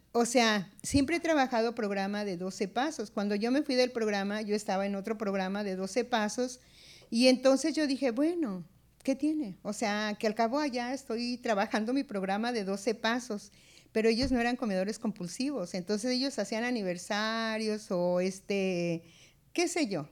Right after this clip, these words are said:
cumpleaños de ahí de los compañeros y todo era, se festejaba con harinas, con azúcares. Entonces yo dije, "Esto no es para mí", y fue cuando decidí regresar. Eh,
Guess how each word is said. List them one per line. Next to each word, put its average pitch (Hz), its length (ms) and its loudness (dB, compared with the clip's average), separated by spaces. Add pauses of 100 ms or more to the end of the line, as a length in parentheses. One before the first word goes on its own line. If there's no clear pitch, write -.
cumpleaños 220 540 0
de 208 80 2
ahí 196 120 2
de 196 120 0
los 185 160 -6
compañeros 240 840 2
y 202 80 -2
todo 208 200 0
era, 202 320 0
se 185 160 -4
festejaba 190 480 -2
con 180 160 -2
harinas, 226 460 -4
con 170 160 -6
azúcares. 151 640 -8 (420)
Entonces 202 380 -4
yo 196 120 -2
dije, 180 380 -8
"Esto 185 260 -6
no 185 100 -4
es 175 100 -10
para 170 240 -6
mí", 165 160 -10 (460)
y 185 80 -4
fue 165 160 -4
cuando 190 280 -2
decidí 165 520 -6 (300)
regresar. 202 500 -4 (920)
Eh, 220 460 2